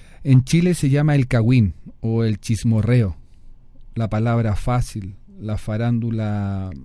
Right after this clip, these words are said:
eh, turbia, que eso es muy contagioso, es como el teléfono aquí, como que yo, el teléfono cortado, no sé, un juego que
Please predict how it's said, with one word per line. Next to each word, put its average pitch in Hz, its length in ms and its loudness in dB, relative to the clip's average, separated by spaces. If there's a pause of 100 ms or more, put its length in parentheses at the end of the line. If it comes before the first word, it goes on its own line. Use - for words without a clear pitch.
(400)
eh, 110 320 -6
turbia, 107 500 -2 (1000)
que 135 100 2
eso 147 160 2
es 139 60 4
muy 156 160 2
contagioso, 139 720 -2
es 120 80 -2
como 120 880 0
el 113 400 -2
teléfono 113 520 0
aquí, 104 260 -6
como 107 260 -6
que 107 200 -6
yo, 117 760 -2
el 110 140 -6
teléfono 113 360 -2
cortado, 110 380 -6
no 120 80 -4
sé, 113 220 -8
un 101 100 -4
juego 113 340 -4
que 107 220 -10